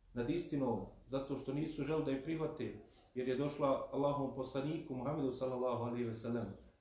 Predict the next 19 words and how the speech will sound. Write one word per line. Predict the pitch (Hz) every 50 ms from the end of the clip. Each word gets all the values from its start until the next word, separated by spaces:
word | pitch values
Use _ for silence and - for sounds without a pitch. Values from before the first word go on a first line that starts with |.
| -
a | - 127
nije | 139 143
došla, | 135 143 147 147 - 147
jel, | 151 147 143 131 135 -
na | 131 131 131 -
primjer, | - 143 147 143 131 - - - - - - - -
El | 131 127
Velidu | 143 143 139 135 135 139
ibn | 139 135 139
Mugiri. | 127 131 127 131 143 156 165 147 131 117 - - - - - - - _ _ - _ - - - - - - - 127 135
I | 143
iz | 147 151
raznih | 151 175 175 165 156 160 160
drugih | 175 202 190 180 175 160
razloga, | 156 170 175 175 170 175 170 170 156 156 156 - - - - _ -
onda | 151 156 156 156 151
su | 156 160 170 180
opet | 175 - 180 139 131 - - - - -
koristili | 147 147 151 170 - - - 165 143 139 127 120 120 -